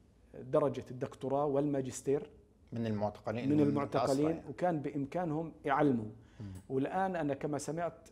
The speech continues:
Speaker 1: أيضًا الأخ مروان البرغوثي، فك الله أسره هو وجميع إخوانه، عمل اتفاقًا أيضًا مع جامعة القدس المفتوحة، وهو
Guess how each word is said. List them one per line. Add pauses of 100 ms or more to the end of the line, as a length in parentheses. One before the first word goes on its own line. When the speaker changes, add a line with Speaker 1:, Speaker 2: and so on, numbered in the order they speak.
Speaker 1:
أيضًا
الأخ
مروان
البرغوثي، (340)
فك
الله
أسره
هو
وجميع
إخوانه، (480)
عمل
اتفاقًا
أيضًا
مع
جامعة
القدس
المفتوحة، (640)
وهو